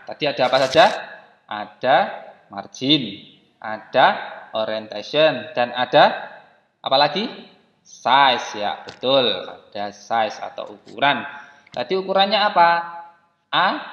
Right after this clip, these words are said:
A empat. Ya, standar ya, untuk standar, standarnya adalah A empat. Lalu,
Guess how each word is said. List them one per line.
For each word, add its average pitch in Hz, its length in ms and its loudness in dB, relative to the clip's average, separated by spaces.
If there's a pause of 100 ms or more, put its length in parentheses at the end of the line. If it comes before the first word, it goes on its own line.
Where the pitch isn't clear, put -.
(280)
A 123 60 -6 (100)
empat. 104 640 -8
Ya, - 320 -18
standar 110 480 -4
ya, 120 480 0
untuk 113 160 -18
standar, 107 640 -8 (160)
standarnya 120 560 -4
adalah 110 240 -4
A 113 140 -6 (100)
empat. 113 300 -2 (580)
Lalu, 151 720 -2